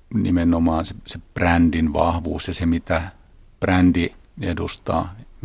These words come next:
mieluummin kuin ehkä se, että, että haetaan volyymia sitten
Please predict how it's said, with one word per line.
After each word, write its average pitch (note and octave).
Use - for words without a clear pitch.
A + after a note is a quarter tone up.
mieluummin F2
kuin -
ehkä -
se, -
että, -
että -
haetaan E2
volyymia E2
sitten -